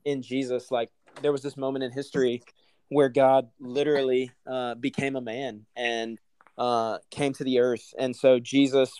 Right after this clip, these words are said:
you know, you read the Gospels, Matthew, Mark, Luke, and John, um, you know, you see Jesus's life, you see his death, you see the resurrection. Uh, Jesus lived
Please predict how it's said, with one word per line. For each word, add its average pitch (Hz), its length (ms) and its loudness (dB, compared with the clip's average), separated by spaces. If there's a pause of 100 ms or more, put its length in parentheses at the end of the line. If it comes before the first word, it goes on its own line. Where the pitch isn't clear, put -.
(100)
you 135 100 -4
know, 120 160 -2
you 123 180 -2
read 127 180 0
the 131 60 0
Gospels, 123 760 0 (520)
Matthew, 131 420 0
Mark, 127 300 2
Luke, 131 240 -4
and 120 160 -6
John, 120 420 -2 (600)
um, 117 520 -2 (1000)
you 147 120 -4
know, 131 160 0
you 135 220 0
see 135 540 0 (800)
Jesus's 127 640 0
life, 117 400 4 (260)
you 123 260 -6
see 123 640 -4 (180)
his 131 240 -2
death, 120 480 6
you 117 160 -4
see 120 320 -6
the 117 120 -2
resurrection. 113 920 -2 (400)
Uh, 113 320 -4
Jesus 120 480 -6
lived 123 440 2